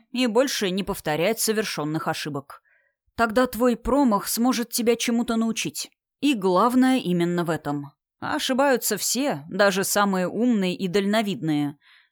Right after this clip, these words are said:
Так уж устроен мир». Диар улыбнулся и развёл руками. «И знаешь ещё что? Пусть Виктория сама думает, простить тебя или нет,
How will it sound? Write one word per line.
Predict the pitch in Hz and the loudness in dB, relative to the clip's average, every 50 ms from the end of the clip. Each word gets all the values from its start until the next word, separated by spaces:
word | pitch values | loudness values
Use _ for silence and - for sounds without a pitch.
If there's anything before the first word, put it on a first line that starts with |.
| _ _ | _ _
Так | _ 202 254 277 - | _ 2 2 2 0
уж | 285 - - | -4 -4 -2
устроен | 277 262 - - 233 233 262 269 247 226 202 | -2 -4 -2 2 4 4 4 6 4 4 4
мир». | 202 247 277 - - - _ _ _ _ _ _ _ _ _ _ _ | 4 2 2 0 -4 -14 _ _ _ _ _ _ _ _ _ _ _
Диар | - 170 160 202 220 247 269 240 | -8 -4 0 2 2 2 2 2
улыбнулся | 196 175 170 160 160 175 185 226 247 - - - 214 214 202 - | 2 0 -2 -4 -2 -2 -2 -2 -2 -2 -2 -2 -2 -4 -4 -6
и | - 226 220 | -4 0 2
развёл | 220 233 190 185 170 160 151 160 | 2 0 0 0 -2 -2 0 -2
руками. | 180 180 - 160 147 147 147 147 143 139 147 _ _ _ _ _ _ _ _ _ _ _ _ _ _ _ _ | -4 -2 0 -2 0 0 0 -2 -2 -4 -10 _ _ _ _ _ _ _ _ _ _ _ _ _ _ _ _
«И | _ - 233 214 | _ -2 -2 0
знаешь | 170 180 190 220 277 277 196 - - | 0 0 0 0 0 0 -2 -4 -6
ещё | 160 160 - - 196 | -8 -8 -6 -8 -10
что? | 196 - - - 143 131 139 147 - _ - - - _ _ _ _ _ | -10 -10 -8 -8 -8 -8 -8 -12 -16 _ -20 -20 -20 _ _ _ _ _
Пусть | - 330 339 - - - | -6 -4 -4 -4 -4 -2
Виктория | 254 294 269 - - 302 311 285 285 269 247 | -4 -4 -4 -4 -2 -2 0 2 2 2 2
сама | - - 247 233 220 226 285 311 285 | 2 2 2 4 4 4 4 4 4
думает, | 185 160 175 180 170 165 165 - - | 2 0 -2 -2 -2 -2 -2 -4 -4
простить | - 196 185 165 - - - 233 233 - | -2 0 0 0 0 -2 -2 -4 -4 -2
тебя | - 185 170 170 165 | -4 -4 0 0 0
или | 160 - 190 180 185 | 0 0 -2 -2 0
нет, | 208 226 214 160 - - - | 0 0 0 -2 -4 -6 -14